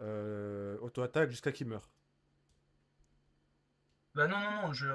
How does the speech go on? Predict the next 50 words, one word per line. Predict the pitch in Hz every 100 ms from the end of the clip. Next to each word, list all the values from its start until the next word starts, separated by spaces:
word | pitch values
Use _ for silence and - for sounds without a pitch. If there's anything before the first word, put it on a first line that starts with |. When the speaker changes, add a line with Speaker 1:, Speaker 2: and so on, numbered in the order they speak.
| 135
Speaker 2:
genre, | 135 135
en | 147
gros, | 160
je, | 175 135 135 127
je | 127
les | 127
last | 131 -
hit | 151
juste. | 165 175 - - _ _ _
Speaker 1:
Ok, | 165 151 113 - _ 120
ok, | -
c'est |
ça | 104 - 117
que |
je | 107
voulais, | 107 110 107 104 101
je |
voulais | 101
entendre, | 95 92 90
du | -
coup. | - - - - - - _ _ _ 120
Euh, | 123 127
on | 135
est | 135
d'accord | 147 233 -
que | -
là, | 180
tu | -
vas | 123
passer | 123 -
niveau | 123 123
deux | 123
en | 123
premier, | - 170 135 101
normalement. | 110 120 120 92 - _ _ _ _ -
Speaker 2:
Oui, | 127 - _ _ -
ouais, | 139
ouais. | 135 127
Speaker 1:
Ok, | 120 104 - - _ -
donc | 113 165
là, | 202
je | 147 131
vais, | 139 135 131 131 131 127 127 127 123
je | 113 113 127
vais, | 135
je | 117
vais | 120
faire | - 170
un | 160
truc | - - 170 - -